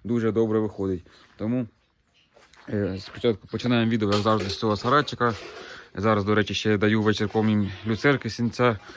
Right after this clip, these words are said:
люблять поїсти. Трохи, як завжди, я перед відео не вбираю, не цей, як є, так є. Потім вбираю, коли вже знімаю.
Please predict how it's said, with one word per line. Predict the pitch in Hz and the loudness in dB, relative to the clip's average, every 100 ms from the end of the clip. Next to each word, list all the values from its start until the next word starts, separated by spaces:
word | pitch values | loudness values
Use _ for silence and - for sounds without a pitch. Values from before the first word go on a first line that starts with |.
| - - | -20 -6
люблять | 110 117 110 104 | 0 2 4 2
поїсти. | - 107 107 - 107 95 - - - - - - - - _ _ _ _ _ _ _ _ - - - | 0 0 -2 -2 -4 -4 -10 -20 -20 -20 -20 -20 -20 -20 _ _ _ _ _ _ _ _ -20 -14 0
Трохи, | 123 - 120 98 - - - | 0 2 -2 -2 -10 -10 0
як | 110 | 0
завжди, | 107 110 101 | 2 2 4
я | 135 | 2
перед | - 123 117 | 2 -2 0
відео | 117 113 | 0 2
не | 113 113 | 2 0
вбираю, | 104 127 160 135 123 | 0 2 4 2 2
не | 117 | -2
цей, | 147 143 120 - _ - - - | 0 -2 -2 -8 _ -20 -14 -2
як | 120 123 | 0 2
є, | 131 | 0
так | 123 117 | 0 -2
є. | 110 98 87 - - | -2 -4 -4 -14 -2
Потім | 127 123 113 | -2 0 0
вбираю, | 107 127 117 | 2 4 4
коли | 104 110 | 2 0
вже | 107 107 | 0 0
знімаю. | 101 107 107 95 | 0 0 2 0